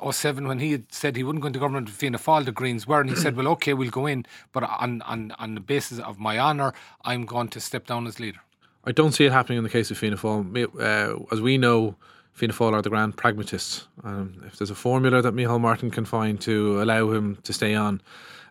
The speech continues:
Speaker 2: I mean, he didn't stay on in politics in two thousand and eleven to not become Taoiseach. He stayed there t-, t-, to try and fight and to rebuild his party and to get back into a position to where he could lead a government. I think that's the ultimate prize. Uh, I don't think he would want to be,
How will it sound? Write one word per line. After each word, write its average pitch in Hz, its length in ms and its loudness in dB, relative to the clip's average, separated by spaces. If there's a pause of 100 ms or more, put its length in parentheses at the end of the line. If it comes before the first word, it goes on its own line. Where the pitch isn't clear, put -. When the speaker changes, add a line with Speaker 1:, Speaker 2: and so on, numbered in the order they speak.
Speaker 2:
I - 40 4
mean, 135 140 4
he 147 120 4
didn't 160 220 4
stay 151 160 6
on 131 160 4
in 117 80 -2
politics 113 420 2
in 110 80 -4
two 113 120 -2
thousand 107 300 -2
and 98 100 -2
eleven 95 380 -4 (420)
to - 120 -8
not 107 200 -2
become 98 220 -6
Taoiseach. 95 320 -2
He 98 100 -6
stayed 113 280 2
there 101 140 0
t-, - 160 -18 (320)
t-, - 100 -16 (260)
to - 120 -8
try 104 200 0
and 98 100 -2
fight 101 260 -2
and 98 120 -6
to 95 220 -4
rebuild 104 360 0
his 101 100 -4
party 104 380 -2
and 92 80 -8
to - 60 -16
get 101 120 -4
back 95 220 -8
into 98 100 -6
a 92 60 -6
position 92 440 -8 (440)
to - 120 -14
where 98 120 2
he 98 140 -2
could 92 180 -8
lead 95 180 -2
a 98 60 -6
government. 92 400 -6 (400)
I 98 60 -4
think 101 140 -4
that's 101 240 2
the 104 140 0
ultimate 95 240 -4
prize. 95 440 -4 (420)
Uh, 98 160 0 (100)
I 123 60 0
don't 139 260 4
think 117 160 -2
he 113 80 0
would 101 140 -2
want 107 200 -2
to 98 40 -6
be, 98 380 -2